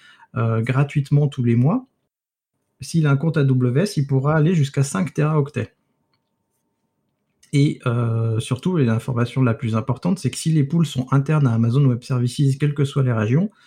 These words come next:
euh, là, c'est illimité. Alors, on peut se dire, cinq cents gigas, euh, de bande passante par, euh, par mois, c'est pas mal, mais en fait, quand on est dans un monde où les images, elles font cent mégas, voire parfois un giga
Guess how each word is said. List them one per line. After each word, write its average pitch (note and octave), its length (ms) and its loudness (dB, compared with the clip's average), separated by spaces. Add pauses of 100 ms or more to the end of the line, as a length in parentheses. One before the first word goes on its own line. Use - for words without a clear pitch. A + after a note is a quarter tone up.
(300)
euh, A2+ 140 0
là, D3+ 160 4
c'est C#3 180 0
illimité. B2+ 720 2 (400)
Alors, D3 220 2
on F#3 100 0
peut F#3+ 180 0
se D3+ 60 2
dire, G#3 220 0
cinq E3 160 0
cents G3 240 0
gigas, E3 420 0 (180)
euh, C3 220 2
de B2+ 140 2
bande C#3 360 0
passante C#3+ 520 0 (100)
par, B2 240 0
euh, A#2+ 320 2
par B2 300 -2
mois, F#3 360 2
c'est D#3 340 -4
pas C#3+ 120 0
mal, F#3+ 240 2
mais D3+ 80 2
en C3 120 2
fait, - 320 -8 (400)
quand D#3 260 -2
on D#3 140 4
est D#3 100 4
dans C#3 220 4
un C#3 60 4
monde D#3 280 4
où B2 320 2
les B2 240 2
images, C#3 240 4
elles B2 100 0
font A#2+ 220 -2
cent C#3+ 200 0
mégas, C#3 360 4
voire C3+ 320 -2
parfois C#3 440 -2
un C3 140 2
giga B2+ 480 -2